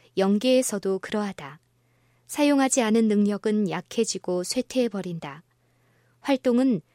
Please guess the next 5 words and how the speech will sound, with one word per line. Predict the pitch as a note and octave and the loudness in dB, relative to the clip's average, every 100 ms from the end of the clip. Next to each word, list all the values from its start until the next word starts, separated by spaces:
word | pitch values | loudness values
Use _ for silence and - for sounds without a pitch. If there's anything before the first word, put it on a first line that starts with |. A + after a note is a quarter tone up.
| _ - | _ -10
삶의 | - C#4 B3+ C4 | -2 2 4 2
법칙이며 | - - - - A#3 G3+ D#3 D3+ _ _ _ _ - | -2 -6 -2 -2 -2 -4 -6 -12 _ _ _ _ 0
게으름은 | A#3 G#3+ G#3+ G3+ G#3 G#3 E3 | 4 6 6 2 0 -2 -2
죽음을 | - G#3+ A3+ A#3+ B3 | -4 0 4 4 6
의미한다. | G3+ G#3+ A3+ A3 F#3+ C#3 | 4 2 0 -2 -8 -12